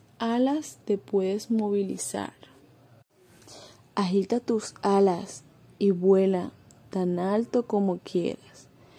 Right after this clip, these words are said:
Puedes volar y volar y llegar hasta las nubes y desde allí ver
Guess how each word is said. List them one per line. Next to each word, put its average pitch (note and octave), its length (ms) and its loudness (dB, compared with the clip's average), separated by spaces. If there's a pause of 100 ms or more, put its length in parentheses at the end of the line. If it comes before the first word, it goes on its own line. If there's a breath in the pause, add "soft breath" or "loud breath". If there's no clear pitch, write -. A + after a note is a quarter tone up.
(400 loud breath)
Puedes F3 520 0 (280)
volar F#3 760 2
y A3+ 80 0
volar G#3+ 500 6
y A3 100 2
llegar F#3 400 2
hasta G3+ 280 -4
las F#3+ 300 -4
nubes G3 760 2 (500 loud breath)
y G3 120 2
desde F#3 440 6
allí A3 520 6 (440 soft breath)
ver F#3 380 2